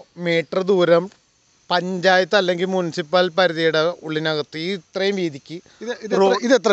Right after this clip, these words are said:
Speaker 2: വീതി ഉണ്ടാവും?
Speaker 1: ഇത് മൂന്ന് അറുപതാണ് ഇതിൻ്റെ റോഡിൻ്റെ വീതി എന്ന് പറയണത്.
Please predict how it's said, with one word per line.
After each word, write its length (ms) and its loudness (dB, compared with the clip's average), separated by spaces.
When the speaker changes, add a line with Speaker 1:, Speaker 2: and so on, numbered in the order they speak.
Speaker 2:
വീതി 200 0
ഉണ്ടാവും? 280 -4
Speaker 1:
ഇത് 80 2
മൂന്ന് 360 4
അറുപതാണ് 460 4
ഇതിൻ്റെ 200 4
റോഡിൻ്റെ 360 0
വീതി 240 -2
എന്ന് 140 -4
പറയണത്. 340 -4